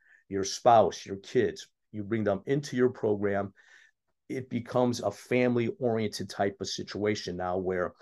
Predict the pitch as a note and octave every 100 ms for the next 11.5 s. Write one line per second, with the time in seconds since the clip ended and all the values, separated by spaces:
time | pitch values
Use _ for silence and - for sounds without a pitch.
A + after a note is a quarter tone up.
0 | - _ _ - C3 D3 C3 A#2+ A2 G2
1 | G#2+ - A2+ A#2 A2+ A2 G#2+ - _ _
2 | _ _ - C#3 B2+ C3+ C#3+ D#3 D#3 -
3 | C#3+ C#3+ A2+ A2 C3+ - B2+ B2 B2 A2+
4 | B2 G#2+ G#2+ - - G#2 G#2 A#2 G2 -
5 | F#2+ F#2+ - _ _ _ _ _ _ _
6 | _ _ - - _ - F#2 - A2 C#3+
7 | C#3+ C#3+ - - C3 C#3 - A#2 A#2+ A2+
8 | G#2+ G#2 B2 C3 C3+ C3 G#2+ A#2+ A2 B2
9 | A2+ A2 A#2+ - A#2 A2+ _ - _ -
10 | F#2+ G2+ A2+ G#2 G2+ A2+ C3+ C3+ B2 -
11 | B2 A#2+ G2+ G#2 F#2+